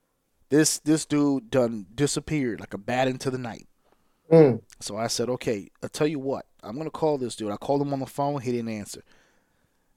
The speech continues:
Speaker 1: 'Cause, you know, he's been real disrespectful towards Steph in the past. So I've laid into his ass a lot. And I guess he knew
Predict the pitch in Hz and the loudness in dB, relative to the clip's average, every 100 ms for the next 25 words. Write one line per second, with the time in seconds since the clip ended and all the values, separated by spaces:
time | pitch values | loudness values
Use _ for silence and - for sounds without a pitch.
0 | _ - 175 160 139 - _ - 185 185 | _ 4 6 6 2 -10 _ -4 2 4
1 | 156 131 196 214 247 208 185 175 156 151 | 2 0 0 0 -2 2 4 4 4 2
2 | 139 - 156 147 135 - 131 113 - 123 | -2 0 2 2 -2 -2 -4 -4 -2 -2
3 | - 110 - 123 110 - - 135 123 120 | -4 -10 -2 0 0 -4 -2 0 2 2
4 | 147 143 143 135 143 147 151 151 151 160 | 2 4 2 0 0 0 2 2 2 4
5 | 160 160 170 160 _ _ _ _ _ _ | 4 4 2 -2 _ _ _ _ _ _
6 | _ _ - 123 143 147 139 - 165 165 | _ _ -4 0 2 4 2 0 -2 0
7 | 170 139 123 | 2 2 0